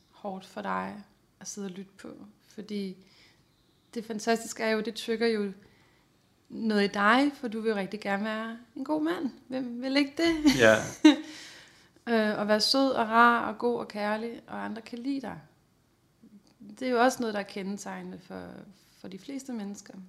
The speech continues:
Speaker 1: Det er det,
Speaker 2: Mm.
Speaker 1: vi lærer. Være en god lille pige eller en god lille dreng.
Speaker 2: Ja.
Speaker 1: Ja, siger vores forældre til os.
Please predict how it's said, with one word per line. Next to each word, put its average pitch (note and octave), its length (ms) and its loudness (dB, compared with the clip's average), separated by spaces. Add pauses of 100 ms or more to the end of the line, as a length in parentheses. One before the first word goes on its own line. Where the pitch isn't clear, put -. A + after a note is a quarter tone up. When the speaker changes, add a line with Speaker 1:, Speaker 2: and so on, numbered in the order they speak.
(120)
Speaker 1:
Det G#3 80 -10
er G3+ 40 -8
det, G#3+ 100 -4
Speaker 2:
Mm. G3 60 -4
Speaker 1:
vi G#3+ 60 -2
lærer. F#3 460 -6 (1300)
Være F#3 500 -4
en F#3+ 120 -10
god G3 220 -12
lille F3+ 180 -12
pige C#4 420 6
eller E4+ 140 -4
en D#4 100 0
god C4 180 -6
lille A#3+ 180 -6
dreng. E3+ 240 -8 (340)
Speaker 2:
Ja. - 160 -4 (360)
Speaker 1:
Ja, E3 120 -12 (400)
siger - 280 -16
vores - 200 -20
forældre - 300 -20 (220)
til F#3 180 -16
os. - 360 -18